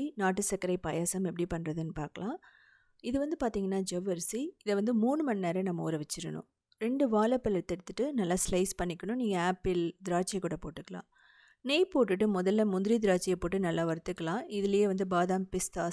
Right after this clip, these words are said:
சிரோஞ்சி கூட நீங்க போட்டுக்கலாம். நல்லா ஹெல்தியா இருக்கும். இப்போ இந்த பழத்தையும் போட்டுட்டு இந்த நெய்யிலேயே நல்லா ரோஸ்ட் பண்ணணும்.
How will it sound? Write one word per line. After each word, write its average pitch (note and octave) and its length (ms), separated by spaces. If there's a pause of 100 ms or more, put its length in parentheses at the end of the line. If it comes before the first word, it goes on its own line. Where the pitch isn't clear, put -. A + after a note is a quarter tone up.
சிரோஞ்சி G3+ 360
கூட E3+ 180
நீங்க E3 280
போட்டுக்கலாம். D#3 480 (260)
நல்லா F3+ 320
ஹெல்தியா D#3+ 360
இருக்கும். F3 320 (420)
இப்போ A3 260 (180)
இந்த G3+ 220
பழத்தையும் A3 540
போட்டுட்டு F3+ 380 (160)
இந்த G3 220
நெய்யிலேயே G#3+ 500
நல்லா F3 220
ரோஸ்ட் E3+ 340
பண்ணணும். E3+ 340